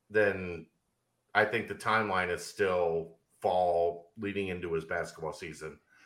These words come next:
Uh, but we're about to start July. He's out. Maybe there's some heat to feel like you need to make a decision sooner.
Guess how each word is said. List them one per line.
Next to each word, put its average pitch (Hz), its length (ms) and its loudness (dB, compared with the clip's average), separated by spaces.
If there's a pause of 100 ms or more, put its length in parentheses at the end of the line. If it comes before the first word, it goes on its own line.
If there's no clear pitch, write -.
(340)
Uh, 90 480 6
but 156 260 12
we're 127 120 6
about 120 220 8
to - 40 -8
start 107 280 2
July. 143 600 12 (160)
He's 117 180 -4
out. 123 440 8 (1200)
Maybe 131 420 4
there's 120 280 4
some 104 140 -6
heat 147 480 -4
to 127 80 -4
feel 127 240 2
like 113 280 4
you 110 80 -6
need 110 140 -4
to 107 80 -2
make 107 160 0
a 104 60 -2
decision 85 500 -8
sooner. 147 640 8